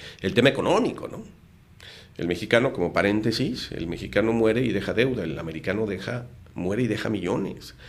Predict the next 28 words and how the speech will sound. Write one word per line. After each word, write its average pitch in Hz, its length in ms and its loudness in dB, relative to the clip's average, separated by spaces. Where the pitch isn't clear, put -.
No 98 160 4
es 135 40 8
lo 147 60 12
mismo 147 220 10
morir 120 260 6
y - 40 2
dejar 117 200 2
un 127 80 4
heredero 101 500 2
que, 90 380 -4
que - 100 -6
una 92 220 -2
huer-, 92 380 -2
que... 85 240 -8
no 123 100 8
es 143 40 8
lo 151 80 12
mismo 165 140 12
morir 135 280 8
y 139 40 6
dejar 123 420 6
heredero, 104 480 4
herederos 131 800 4
o - 100 -6
huérfanos 120 680 4
o - 80 -2
una 101 200 4
heredera 107 500 2